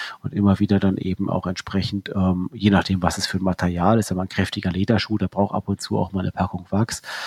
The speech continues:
Ähm, und wenn der gut gepflegt ist, dann kann so ein Schuh zwanzig Jahre und länger halten. Und dann lohnt es sich auch, äh, den dann natürlich, ähm,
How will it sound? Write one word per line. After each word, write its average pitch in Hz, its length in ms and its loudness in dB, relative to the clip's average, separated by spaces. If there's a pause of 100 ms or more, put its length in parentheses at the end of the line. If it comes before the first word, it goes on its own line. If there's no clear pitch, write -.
(280)
Ähm, 98 280 4
und 98 100 2
wenn 98 80 4
der 98 80 2
gut - 200 -2
gepflegt 95 400 0
ist, 113 120 -2
dann 95 80 0
kann 95 200 2
so 98 100 0
ein 92 80 -4
Schuh - 220 -6
zwanzig - 440 -6
Jahre 98 280 2
und 98 200 -2
länger 117 280 0
halten. 82 340 -4 (560)
Und 92 380 0
dann 104 120 6
lohnt 110 280 6
es 123 120 -2
sich - 200 -2
auch, 95 440 0
äh, 95 60 4
den 101 300 4
dann 107 120 4
natürlich, 98 680 2
ähm, 92 440 -2